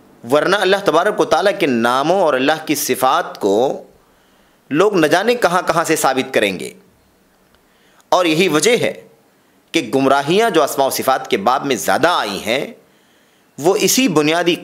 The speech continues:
कायदे से हट जाने की वजह से आई हैं। सलफ़ उम्मत का क्या तरीक़ा था? अल्लाह के नबी अलैहिस्सलातु वस्सलाम के सहाबा, ताबईन, तब ताबईन,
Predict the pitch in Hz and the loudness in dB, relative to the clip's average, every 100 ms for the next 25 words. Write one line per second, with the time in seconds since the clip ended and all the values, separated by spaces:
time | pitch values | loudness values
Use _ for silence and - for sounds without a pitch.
0 | - 127 143 190 196 135 - 170 185 196 | -2 0 2 0 0 -2 0 0 0 0
1 | 175 135 117 101 95 85 - 71 - _ | -2 -2 -2 -2 -4 -6 -6 -12 -20 _
2 | _ _ _ _ _ _ _ _ - 175 | _ _ _ _ _ _ _ _ -2 0
3 | 196 214 185 185 190 165 139 117 139 147 | 2 2 2 0 0 0 0 0 -2 0
4 | 170 175 - 381 - _ _ _ _ _ | -2 0 -4 -6 -12 _ _ _ _ _
5 | _ _ _ _ 127 139 131 113 127 143 | _ _ _ _ 0 0 -2 -2 0 0
6 | 104 113 113 110 110 - 117 131 117 107 | -2 0 -2 -2 -4 -2 -2 -2 -6 -6
7 | 101 98 123 135 131 - _ _ _ _ | -2 0 2 0 -2 -8 _ _ _ _
8 | - 107 104 120 139 131 123 107 113 110 | -2 -2 0 -2 -2 -4 -4 -4 -2 -2
9 | 101 101 123 139 123 | -2 0 0 -2 -6